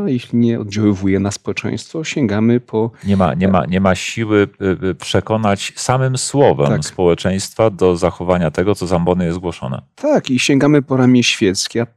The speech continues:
Speaker 1: taka właśnie ta, ta kompilacja, to połączenie, mm, <laughs> Kościoła i państwa na tym gruncie ideologicznym,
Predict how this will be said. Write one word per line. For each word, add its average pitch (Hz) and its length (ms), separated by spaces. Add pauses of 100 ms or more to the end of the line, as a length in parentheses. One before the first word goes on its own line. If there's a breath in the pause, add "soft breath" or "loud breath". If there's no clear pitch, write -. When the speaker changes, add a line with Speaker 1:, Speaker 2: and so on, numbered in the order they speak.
(140)
Speaker 1:
taka 233 340
właśnie 175 460
ta, 151 300 (960 soft breath)
ta 139 220 (200)
kompilacja, 143 1120
to 110 140
połączenie, 113 880
mm, 104 800 (120)
<laughs> - 260
Kościoła 117 340
i 110 40
państwa 139 400
na 113 140
tym 120 180
gruncie 123 320
ideologicznym, 113 680